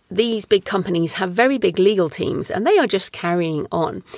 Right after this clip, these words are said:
So Microsoft Teams, which many of you in the corporate world use, is rolling out more tools, including Designer, which is powered by Open A I's dall-E image generation tool. So that's, that's happened this week.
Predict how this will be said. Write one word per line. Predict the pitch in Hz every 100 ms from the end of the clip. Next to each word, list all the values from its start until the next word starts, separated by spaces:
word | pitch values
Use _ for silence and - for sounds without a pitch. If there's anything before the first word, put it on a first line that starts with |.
| - -
So | - 240
Microsoft | 220 294 - 269 277 -
Teams, | - 285 170 147
which | - -
many | 202 208 202
of | 170
you | 170 170 190
in | 165
the | 160
corporate | - 190 - -
world | - 165 156 151
use, | 170 196 220 -
is | 175
rolling | 180 220 226 202
out | 196 196
more | 190 202
tools, | 208 214 220 285 - - - -
including | 190 202 233 233 226 220
Designer, | 185 180 190 220 175 151 -
which | 180 196
is | 180
powered | - 196 196 190
by | - -
Open | 180 185 190
A | 170
I's | 165 160 165
dall-E | - 170 170 175 202 330 - - - -
image | - 185 170 -
generation | 175 160 160 160 170
tool. | 156 180 196 262
So | -
that's, | - 190 - - -
that's | 208 -
happened | 208 208 202
this | 208 208
week. | 226 233 -